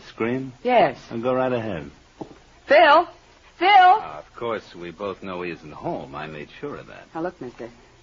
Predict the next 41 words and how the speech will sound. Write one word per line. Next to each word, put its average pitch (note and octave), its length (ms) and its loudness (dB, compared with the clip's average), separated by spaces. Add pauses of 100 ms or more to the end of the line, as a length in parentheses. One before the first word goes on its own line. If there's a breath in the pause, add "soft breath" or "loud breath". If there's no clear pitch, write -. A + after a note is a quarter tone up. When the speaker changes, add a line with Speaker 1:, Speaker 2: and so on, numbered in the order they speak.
(100)
Speaker 2:
I F3+ 100 2
don't G#3+ 120 4
know G3+ 100 2
who G#3 140 -4
you G3+ 240 -2
are. D3+ 260 2
Speaker 1:
Oh, F#2 40 -6
now, C2+ 380 -14
Gloria. D#2+ 760 -10 (460)
You - 80 -16 (100)
couldn't F2+ 180 -8
have C#2 120 -14
forgotten F2+ 600 -10
all F2 140 -8
we D#2 140 -10
meant E2+ 320 -10
to G#2 80 -10
each A2 200 -10
other. C3 240 -10 (400)
Speaker 2:
I D3+ 80 -8
don't D#3 100 -2
know E3 60 2
what E3+ 140 0
you're E3+ 80 -2
talking F#3+ 360 0
about. A#2+ 240 -8 (500)
Speaker 1:
Well, G#2+ 120 -4
maybe G2+ 320 -6
I E2 120 -8
know D#2 140 -10
a D2+ 80 -6
way D#2+ 120 -6
to E2+ 100 -14
show A#2+ 240 -8
you. E2 120 -4
Does - 320 -6 (2250 loud breath)
that E2+ 200 -14
bring F#2+ 200 -10
back F#2+ 260 -8
fond G#2 320 -10
memories? A2+ 400 -6